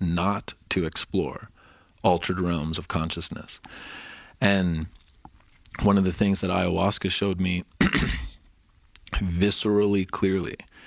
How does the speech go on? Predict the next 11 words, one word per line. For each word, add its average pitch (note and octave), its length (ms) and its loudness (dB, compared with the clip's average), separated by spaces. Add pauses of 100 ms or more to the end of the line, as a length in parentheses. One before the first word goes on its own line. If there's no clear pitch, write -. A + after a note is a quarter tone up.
(300)
is F2+ 120 0
that F2 200 2
psyche - 800 0 (220)
is E2+ 200 2
in E2 200 0 (280)
everything. D#2 540 0 (1400)
Everything. D#2+ 640 0 (1700)
Most G2+ 320 4
of F#2 140 2
us, E2+ 300 2 (460)
uh, D#2+ 260 2